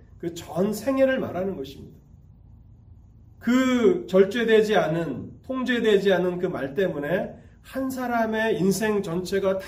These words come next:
불살라진다, 파멸로 몰아가고 그 사르는 것이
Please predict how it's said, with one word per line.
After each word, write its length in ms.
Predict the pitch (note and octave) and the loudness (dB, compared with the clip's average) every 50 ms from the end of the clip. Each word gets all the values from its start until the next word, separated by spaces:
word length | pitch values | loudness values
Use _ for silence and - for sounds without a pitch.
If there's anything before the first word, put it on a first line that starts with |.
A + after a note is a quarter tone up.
| - - - - - - | -12 -14 -14 -14 -10 -6
불살라진다, 800 | G3 G#3+ G3+ G#3 B3 A3+ A3 G#3+ G3+ F3+ F3 E3 D#3 D3+ D3+ - | -6 -4 -4 -2 -2 0 0 0 0 0 -2 -6 -8 -8 -10 -10
파멸로 540 | - - A#3 A#3+ A#3+ A#3+ A3 G#3+ G#3+ G#3 E3+ | -10 -8 -6 -4 -2 2 2 4 4 4 2
몰아가고 800 | D3 D3 D3 D#3+ E3 D3+ C3+ C3 C3 C3 A#2+ B2+ - - - - - - - - - - - - - - - - - - - - | 0 -2 -2 -2 -2 -4 -4 -6 -4 -6 -6 -6 -8 -12 -14 -20 -20 -20 -20 -20 -20 -20 -20 -20 -20 -20 -20 -20 -20 -20 -20 -12
그 180 | - C#3 C#3 | -8 -6 -6
사르는 480 | C#3 C#3 G3 F#3+ F#3+ F#3+ F3+ E3 D#3+ D3+ | -6 -4 0 2 2 2 2 2 0 0
것이 580 | C#3 B2+ - - B2+ A#2+ A#2+ B2+ G#2 - - | 0 -2 -2 -4 -6 -6 -6 -6 -6 -8 -10